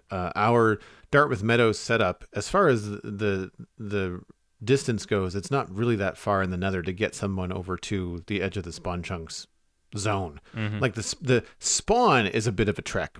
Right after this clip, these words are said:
Speaker 1: but the spawn chunks, it's a much larger area, and so that would, that wouldn't take that long to get some, a bunch of villagers. And really, you'd only need, depending on how many you wanna transport by hand, you'd only have to bring over a few bef-, before you could set up a breeder and just fill in the rest,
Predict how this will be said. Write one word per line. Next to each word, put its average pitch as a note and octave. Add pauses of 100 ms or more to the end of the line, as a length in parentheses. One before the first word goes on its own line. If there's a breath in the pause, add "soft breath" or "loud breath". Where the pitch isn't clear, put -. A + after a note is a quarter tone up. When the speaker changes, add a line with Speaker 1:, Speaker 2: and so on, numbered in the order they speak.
Speaker 1:
but -
the A2
spawn D3+
chunks, B2
it's G#2
a G2+
much F#2+
larger F#2
area, F2
and F2
so F#2+
that E2+
would, F#2+
that A2
wouldn't G#2+
take G2
that F2+
long F2+
to E2+
get F2
some, F2+
a F#2+
bunch F2+
of E2+
villagers. F2
And C#3
really, F3
you'd G#2+
only A#2
need, G2+ (540 soft breath)
depending C#3
on A#2
how A2+
many A2
you G#2
wanna G2
transport G#2
by E2
hand, G#2
you'd F#2+
only G#2
have F2+
to -
bring G2
over D#2+
a F2+
few A#2+
bef-, G2
before F#2+
you E2+
could E2
set F2
up E2
a E2
breeder E2+
and E2
just E2+
fill F#2
in F2
the D#2+
rest, E2+